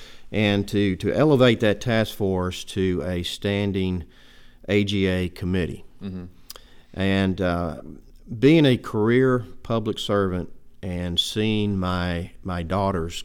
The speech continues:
Speaker 1: college friends and, and some other kids get degrees in accounting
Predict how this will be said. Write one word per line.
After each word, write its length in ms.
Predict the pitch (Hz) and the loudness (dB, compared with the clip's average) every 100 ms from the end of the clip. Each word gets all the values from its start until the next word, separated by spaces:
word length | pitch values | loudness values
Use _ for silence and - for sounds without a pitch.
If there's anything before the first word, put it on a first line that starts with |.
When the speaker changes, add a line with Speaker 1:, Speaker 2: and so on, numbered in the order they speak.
| - | -10
Speaker 1:
college 420 | - 92 92 85 | -6 -4 -4 -6
friends 640 | - 90 85 80 80 - - - - - - | -6 -4 -2 -4 -6 -10 -16 -16 -16 -14 -8
and, 240 | 85 82 | -6 -6
and 180 | 90 87 | -6 -6
some 220 | - 90 | -4 -2
other 320 | 95 90 85 - | -2 -2 -4 -6
kids 360 | - 92 87 82 | -4 -2 -2 -2
get 200 | 113 120 | -2 -2
degrees 480 | 101 98 98 95 90 | -2 0 2 2 -2
in 100 | 82 | -8
accounting 640 | - - 104 98 98 95 | -10 -6 -2 0 -2 -4